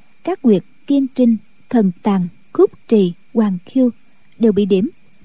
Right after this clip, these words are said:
Việc này hoàn toàn bất ngờ đối với Trương Vô Kỵ. Tại sao nửa đêm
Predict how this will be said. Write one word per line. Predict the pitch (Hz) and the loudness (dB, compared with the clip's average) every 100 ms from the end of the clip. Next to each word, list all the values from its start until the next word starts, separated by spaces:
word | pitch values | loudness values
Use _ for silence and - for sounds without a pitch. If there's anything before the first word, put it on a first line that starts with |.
| - - - - | -20 -20 -20 -10
Việc | 220 220 | -2 0
này | 220 214 196 | 2 0 0
hoàn | 233 226 | 0 -4
toàn | 208 202 180 | -2 -4 -2
bất | 339 - | -4 0
ngờ | 247 214 185 170 | 0 2 2 0
đối | 254 | 0
với | 262 359 | 0 -2
Trương | - 254 | 0 2
Vô | 240 226 | 2 0
Kỵ. | 202 180 - - - - - - - - | -2 -4 -6 -20 -20 -20 -20 -20 -20 -12
Tại | - 202 | -4 -4
sao | - | 2
nửa | 262 202 | 2 2
đêm | 285 247 226 | 2 2 2